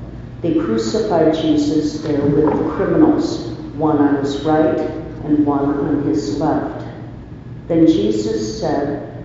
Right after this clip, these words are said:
"Father, forgive them, for they do not know what they are doing." And they cast lots to divide his clothing.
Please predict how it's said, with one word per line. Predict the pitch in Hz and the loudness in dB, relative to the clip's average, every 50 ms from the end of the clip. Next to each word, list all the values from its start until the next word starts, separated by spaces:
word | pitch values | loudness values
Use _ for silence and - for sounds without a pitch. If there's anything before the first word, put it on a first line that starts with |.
| - - - | -14 -8 -2
"Father, | - 208 208 208 202 208 - - - - - - - - - - - - | 0 2 2 2 2 2 2 2 2 0 -2 -4 -6 -8 -10 -12 -6 -4
forgive | 185 180 - - 208 214 214 214 208 | -2 0 2 4 6 8 8 8 8
them, | 185 147 - - - - - - - - | 6 4 2 2 0 -2 -2 -4 -6 -4
for | 175 160 | -2 0
they | 156 165 170 165 165 165 | 2 4 4 4 4 6
do | 156 151 | 6 8
not | 147 151 151 - - - 175 170 | 8 8 8 8 6 4 2 4
know | 160 156 | 4 6
what | 156 151 151 151 151 151 156 | 6 6 4 4 2 0 0
they | 143 139 135 | 0 2 2
are | 135 135 - - | 2 2 0 0
doing." | 160 165 160 165 127 - - - - - - - - - - - - - - - - - - - | 2 4 4 6 6 4 4 2 -2 -4 -4 -6 -8 -10 -10 -10 -12 -12 -14 -14 -14 -14 -8 0
And | 160 156 156 | 4 6 6
they | 156 147 151 - - | 6 6 4 0 0
cast | 190 185 180 180 180 - - - - - - | 0 0 0 0 -2 -4 -4 -6 -6 -6 -4
lots | 165 165 160 160 160 160 160 160 - - - - - - | 0 2 2 2 2 0 -2 -4 -6 -6 -8 -8 -8 -6
to | 175 156 | -4 -4
divide | 156 139 123 151 151 151 151 147 147 147 147 | -4 -4 -2 0 2 2 4 2 2 0 -2
his | - - - | -4 -4 -6
clothing. | - - - 156 151 143 143 143 135 - - - - - | -8 -8 -6 -4 -2 -2 -2 -2 -2 -4 -4 -6 -8 -8